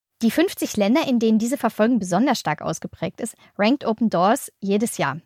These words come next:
Vielen Dank übrigens an dieser Stelle. In diesen Ländern leben circa siebenhundertvierzig Millionen Christen und von ihnen sind fast die Hälfte von starker Unterdrückung betroffen. Zur Einordnung, aktuell bezeichnen sich circa zwei Komma sechs Milliarden Menschen weltweit als Christen.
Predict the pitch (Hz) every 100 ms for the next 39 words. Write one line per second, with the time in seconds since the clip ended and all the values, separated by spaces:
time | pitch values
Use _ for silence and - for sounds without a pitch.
0 | _ _ - 202 170 156 165 160 160 147
1 | - - - - - 202 _ _ _ _
2 | _ _ - 208 277 339 196 208 320 262
3 | 214 277 - 240 269 254 190 269 294 277
4 | 262 - 240 240 233 208 202 220 220 247
5 | - - 170 - _ _ _ 208 - 196
6 | - 262 359 370 208 202 208 - 190 208
7 | 220 269 302 285 - 214 196 - 190 220
8 | 247 208 208 208 214 202 - - 190 -
9 | 147 - _ _ _ _ _ _ _ _
10 | _ - 233 196 247 269 302 302 220 -
11 | - 208 254 - 196 196 233 214 208 -
12 | - 220 208 196 - 190 220 262 254 196
13 | - 233 208 202 208 165 185 - 208 160
14 | 165 208 226 214 - 185 - - 202 -
15 | 139